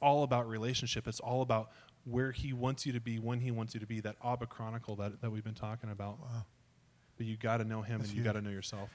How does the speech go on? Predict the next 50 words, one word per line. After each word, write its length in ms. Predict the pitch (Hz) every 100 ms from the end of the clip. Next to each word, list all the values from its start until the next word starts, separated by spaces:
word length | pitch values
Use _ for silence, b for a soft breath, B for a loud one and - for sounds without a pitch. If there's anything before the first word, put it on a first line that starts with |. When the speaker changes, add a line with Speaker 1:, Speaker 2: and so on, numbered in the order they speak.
| B
Speaker 2:
Hey, 80 | 135
Pastor 320 | 139 151 135
Kelly, 140 | 127 135
why 60 |
don't 140 | 135 123
you 80 | 110
come 300 | 113 113 107
and 240 | 92 92
with 200 | - 101
your, 140 | 101 98 - -
as, 300 | 110 95 - -
as 140 | 117 110
we 100 | 110
get 140 | 107
ready 260 | 107 107 104
here, 300 | 101 110 107
and, 160 | 98 - B B B -
and, 260 | 107 98 98
uh, 140 | 92 90 - B B - - 147 160 165 _ - -
Matt, 260 | 117 113 104
I'd 120 | 107
like 200 | 120 110
you 60 |
to 60 | 95
take 220 | 117 104
us 140 | 98 110
into 220 | 101 92
a 40 |
time 260 | 90 110 101
of 60 |
responding 560 | 92 92 - 104 104 95
to 40 |
this. 200 | 92 90
If 100 | 98
you 80 | 117
have 260 | 127 107 107 - -
even 300 | 135 131 151
just, 340 | 123 120 - 123
uh, 200 | 98 98 -
I 40 | 110
don't 120 | 110
know 60 |
if 80 | 113
you 60 | 117
have 80 | 101
a 60 |
last 340 | 104 107 - 127
thought 280 | 123 123
for 100 | -
everybody 500 | 117 117 117 113 113